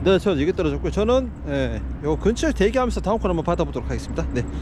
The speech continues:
오는 데는 이십 분 걸렸고요. 예, 잘 내려왔어요. 잘 내려왔고요.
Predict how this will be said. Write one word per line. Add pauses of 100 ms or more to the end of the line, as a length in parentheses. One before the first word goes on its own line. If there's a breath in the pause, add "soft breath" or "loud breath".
(2750 loud breath)
오는
데는
이십
분
걸렸고요. (300)
예,
잘
내려왔어요.
잘
내려왔고요.